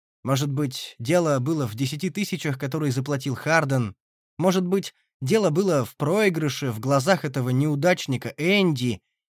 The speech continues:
или в опасной ухмылке на губах Человека-горы, в выражении его лица. Но что-то, помимо простой жадности,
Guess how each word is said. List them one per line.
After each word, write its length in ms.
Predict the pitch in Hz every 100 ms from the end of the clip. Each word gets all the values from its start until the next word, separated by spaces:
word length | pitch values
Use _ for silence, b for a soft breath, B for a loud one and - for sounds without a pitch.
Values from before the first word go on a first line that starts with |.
| _
или 340 | 220 208 139 101
в 140 | 104
опасной 540 | 135 202 190 151 131 131
ухмылке 640 | 131 - 151 226 202 151
на 120 | 127
губах 420 | 117 131 175 170
Человека-горы, 1160 | - 135 120 156 - 110 113 98 98 160 160 127 _ _ -
в 140 | 110
выражении 520 | 123 131 123 202 151 117
его 180 | 120 139
лица. 680 | 113 - - 120 147 135 - _ _ _ _ -
Но 180 | 110 131
что-то, 560 | - - 240 233 131
помимо 580 | 120 147 170 240 240 165
простой 480 | 135 147 - 196 160
жадности, 840 | 120 220 208 151 135 - 98 87